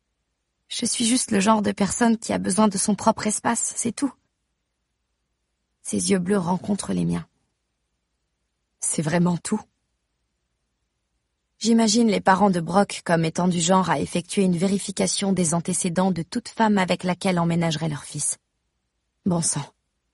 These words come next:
ils l'ont peut-être déjà fait pour moi. Sauf qu'ils ont dû chercher Millie Calloway, et que c'est la seule chose qui m'a sauvée.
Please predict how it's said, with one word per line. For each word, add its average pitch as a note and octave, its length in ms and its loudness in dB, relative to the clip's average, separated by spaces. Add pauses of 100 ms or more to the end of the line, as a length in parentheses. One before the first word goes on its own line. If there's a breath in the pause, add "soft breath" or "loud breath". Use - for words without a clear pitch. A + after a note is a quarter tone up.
(260)
ils G#3 120 0
l'ont F3 120 4
peut-être - 320 -2
déjà F3+ 240 0
fait E3+ 140 -2
pour E3 160 -4
moi. D#3+ 240 -2 (800)
Sauf - 260 0
qu'ils F#3 300 -2
ont F#3+ 60 4
dû F#3 120 0
chercher F#3+ 420 2
Millie F#3 300 2
Calloway, E3 540 -2 (680)
et G3+ 100 0
que F#3+ 120 0
c'est G3+ 160 -2
la G3+ 120 2
seule F#3+ 180 0
chose F3+ 260 0
qui - 120 -6
m'a D#3+ 120 -2
sauvée. D3+ 360 -8